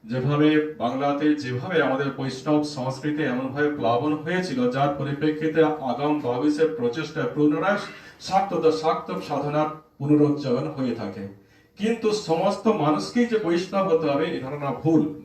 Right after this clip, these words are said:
ভ্রান্ত ধারণা। যারা শাক্ত, আরো নিশ্চয়ই রাইস নিতে পারেন, চাল নিতে পারেন।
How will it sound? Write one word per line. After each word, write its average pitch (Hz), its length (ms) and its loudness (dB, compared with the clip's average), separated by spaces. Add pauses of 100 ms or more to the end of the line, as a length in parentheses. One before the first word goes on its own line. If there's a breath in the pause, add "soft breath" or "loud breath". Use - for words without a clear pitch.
ভ্রান্ত 156 380 -2
ধারণা। 101 360 -8 (720 loud breath)
যারা 139 260 2
শাক্ত, 170 440 -2
আরো 170 400 0
নিশ্চয়ই 147 460 -2
রাইস 147 320 2
নিতে 139 180 -4
পারেন, 147 320 -6
চাল 139 280 -2
নিতে 131 220 -2
পারেন। 160 280 4